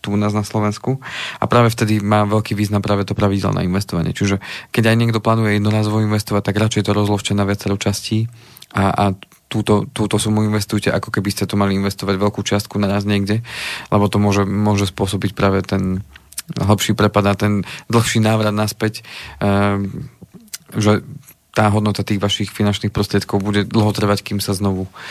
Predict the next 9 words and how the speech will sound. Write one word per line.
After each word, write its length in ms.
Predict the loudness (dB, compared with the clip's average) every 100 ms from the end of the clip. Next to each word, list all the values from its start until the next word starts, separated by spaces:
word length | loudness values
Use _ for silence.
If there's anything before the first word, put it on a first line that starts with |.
| -12 -6
znovu 240 | 0 2 2
vyšplhá 480 | 0 0 2 2 2
na 80 |
tú 160 | 0 -2
sumu, 320 | 0 0 0 -2 -10 -18 -4
e, 400 | 2 4 4 0 -4 _ _
ktorú 300 | -4 -2 -2
ste 160 | -2
vložili. 400 | -2 -2 -4 -8